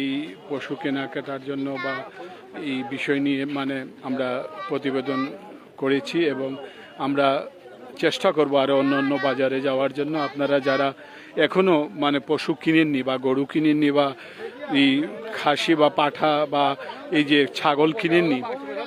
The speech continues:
আপনারা আমাদেরকে ফলো রাখবেন, শ্যাডো সিলেটে ফলো রাখবেন। আমরা চেষ্টা করব আমরা বিভিন্ন বাজারে গিয়ে এই বাজারের অবস্থা আপনাদের সামনে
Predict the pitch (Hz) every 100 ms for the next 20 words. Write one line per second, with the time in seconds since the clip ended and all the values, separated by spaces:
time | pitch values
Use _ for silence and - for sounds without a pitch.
0 | 175 147 160 160 156 151 247 226 240 254
1 | 247 - - - - 156 156 156 156 143
2 | 160 - 165 175 170 165 165 180 175 156
3 | 147 175 170 170 175 165 170 170 160 185
4 | 175 160 165 180 170 220 190 170 165 156
5 | 156 151 156 160 160 151 147 165 175 196
6 | 180 147 147 - - - - 165 156 151
7 | 156 165 160 156 151 180 160 - 143 160
8 | 156 - 170